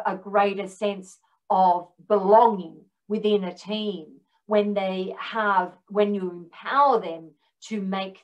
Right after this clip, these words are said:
decisions and to also empower them within their role. Um, and it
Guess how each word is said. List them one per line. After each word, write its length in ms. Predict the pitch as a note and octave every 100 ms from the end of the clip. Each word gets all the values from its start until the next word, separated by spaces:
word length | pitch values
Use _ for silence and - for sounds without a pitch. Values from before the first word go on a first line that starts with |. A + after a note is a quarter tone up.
| _
decisions 760 | F#3+ F#3 A3 F#3+ F#3 F3 F3 -
and 240 | G3+ F#3+ F#3
to 220 | G3 F#3
also 640 | G#3+ G3+ G3 G3+ F3+ F3 - _ _
empower 600 | G#3+ F#3 G3+ G3 G3 F3+
them 260 | F3+ F3 E3+
within 380 | F3+ F3+ F3
their 200 | E3+ D#3+
role. 580 | D#3 F3 F3 E3+ D#3 - _ _ _
Um, 220 | F#3 F3+ F#3+
and 120 | G#3
it 120 | F#3+